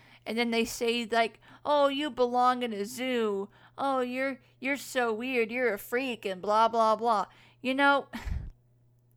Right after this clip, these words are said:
it's these people in our society that make me sick. Like, don't discriminate against us just because we have differently wired brains. Like, this,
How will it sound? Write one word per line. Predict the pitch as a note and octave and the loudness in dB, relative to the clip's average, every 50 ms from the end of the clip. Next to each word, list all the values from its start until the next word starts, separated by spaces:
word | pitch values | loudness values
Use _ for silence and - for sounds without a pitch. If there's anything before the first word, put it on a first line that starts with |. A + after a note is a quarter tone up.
| _ _ _ _ _ _ _ _ _ _ _ _ _ _ _ _ _ _ _ - - - | _ _ _ _ _ _ _ _ _ _ _ _ _ _ _ _ _ _ _ -10 -8 -8
it's | - - - - | -8 -8 -10 -8
these | - - C5 C#5 C#5 C#5 - - - - _ _ | 0 2 4 4 4 2 0 -8 -12 -14 _ _
people | - - E4 E4 E4 E4 - C#4 B3 A#3 A3+ A3 G#3+ G#3+ G#3 A3+ - - - _ _ _ _ _ - | -4 -2 -2 0 -2 -2 0 0 2 4 4 4 2 0 -2 -4 -8 -14 -20 _ _ _ _ _ 0
in | C#4 | 4
our | D4 D4 D4 C#4 | 6 6 6 6
society | A#3+ C#4 A#3+ - - C#4 C4 B3+ B3 B3 A#3+ A#3 | 4 -2 -6 -2 2 4 6 6 6 4 2 2
that | A#3 A#3 - - | 0 0 0 0
make | A3+ A3 G3 | -4 -6 -6
me | G#3+ G#3+ G3+ | -6 -6 -6
sick. | G#3 - - - - G2 - - | -8 -10 -8 -8 -8 -8 -8 -6
Like, | B2+ A3+ A3+ A3 - - _ _ _ _ _ _ _ _ _ _ _ _ _ _ G#3+ A3 | -2 -2 -2 -2 -4 -8 _ _ _ _ _ _ _ _ _ _ _ _ _ _ -10 4
don't | G#3 C#4+ D#4 G#4 F#4+ - - | 6 8 8 8 4 0 -6
discriminate | E4+ F4+ - - - - D4+ D#4 D#4 D#4 C#4+ C#4 C4 - - _ - | -6 -4 -4 -4 -6 -4 -6 -2 0 2 2 2 0 -2 -6 _ -8
against | - B3 A#3+ C#4 C#4+ C#4+ C4 - - - | -8 -2 0 2 2 2 -2 -6 -2 0
us | A#3+ A#3+ A#3 - | 0 0 -2 -4
just | - C4 - - | -10 -10 -10 -10
because | C4 - - - B3+ B3+ B3 A#3+ | -12 -12 -8 -2 -2 -2 -2 -2
we | A3+ A#3 | -4 -2
have | A#3+ A#3+ A#3 - _ | -2 -2 -2 -2 _
differently | - A#3+ A#3+ - C4+ B3+ B3 C4 B3 | -2 -2 -2 -2 -6 -8 -6 -6 -2
wired | A3 G#3+ G3 G#3 A3 A#3+ A#3 A3 | 0 0 2 2 2 0 0 0
brains. | A3+ A3+ C4 D4+ C#4 A3 F#3 F#3+ - - - - | 0 2 2 4 2 0 -2 -6 -12 -12 -6 -4
Like, | B3 A3 G#3+ - | -4 -4 2 2
this, | C4+ B3+ - - | 2 2 2 -6